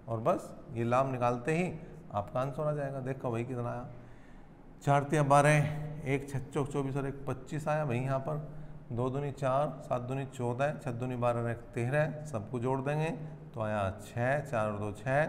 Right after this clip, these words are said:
चार और पाँच नौ, तीन और दो पाँच, पन्द्रह सौ छियानवे रुपये का यहाँ पर लाभ है।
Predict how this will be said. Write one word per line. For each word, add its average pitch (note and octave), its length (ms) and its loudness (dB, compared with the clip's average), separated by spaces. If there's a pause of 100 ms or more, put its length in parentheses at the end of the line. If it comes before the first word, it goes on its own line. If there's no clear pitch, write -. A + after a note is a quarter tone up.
(440)
चार C3 720 0
और A2 220 -2
पाँच G#2+ 320 0
नौ, A2 500 2 (720)
तीन C3+ 220 0
और A#2+ 140 0
दो G2+ 120 0 (240)
पाँच, C#3+ 460 2 (260)
पन्द्रह A#2 300 0
सौ C3 160 -4
छियानवे A#2 440 -2
रुपये A2 260 -6
का A#2 180 4 (580)
यहाँ G#2 240 0 (100)
पर A2+ 540 4
लाभ A#2+ 300 2
है। A2 460 -2